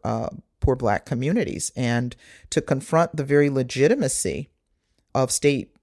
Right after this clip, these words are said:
state violence, um, to me, is to really ask questions, uh, about what, what is a system that, um, that, that violence and that, that police and military, um, defend. And, and it's a, it's a system of racial capitalism.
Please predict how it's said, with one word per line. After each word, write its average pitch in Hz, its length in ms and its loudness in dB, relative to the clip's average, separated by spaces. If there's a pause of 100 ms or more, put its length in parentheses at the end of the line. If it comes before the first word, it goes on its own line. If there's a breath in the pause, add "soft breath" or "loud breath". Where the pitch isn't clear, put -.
(140)
state 143 260 0
violence, 151 760 -2
um, 131 340 -2
to - 140 -2
me, 151 260 0
is 139 180 0
to 135 120 -2
really 143 320 2
ask 120 240 0
questions, 117 580 -2 (380 soft breath)
uh, 123 260 0
about 117 400 0
what, 123 320 4
what 143 140 6
is 131 120 0
a 123 60 -4
system 113 400 -4
that, 110 300 -2 (100)
um, 110 420 -6
that, 123 180 -4
that 117 180 -2
violence 117 500 -2
and 113 140 -4
that, 104 160 -6 (460 soft breath)
that - 280 -2
police 123 480 0
and 110 180 -2
military, 117 760 -2
um, 110 560 -8
defend. 165 520 -4
And, 127 140 -4 (100)
and 120 220 -4
it's 117 300 -8
a, 120 260 -8 (540 soft breath)
it's - 200 -6
a 147 40 -4
system 131 320 -6
of 127 120 -10
racial 123 260 -2
capitalism. - 680 -8